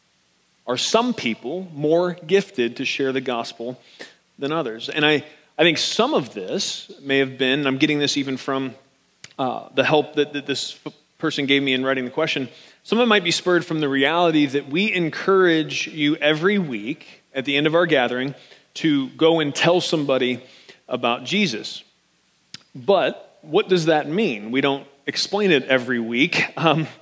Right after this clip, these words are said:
and the question is, can that look different for different people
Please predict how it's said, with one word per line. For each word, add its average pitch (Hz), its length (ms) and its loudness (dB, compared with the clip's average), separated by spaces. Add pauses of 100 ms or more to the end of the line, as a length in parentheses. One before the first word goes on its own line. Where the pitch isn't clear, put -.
(680)
and 180 220 -4
the 185 40 4
question 185 300 4
is, 165 120 4
can 170 200 2
that 175 400 -2 (280)
look 175 360 2
different 185 420 2
for 143 240 -2
different 160 460 -4
people 254 360 -2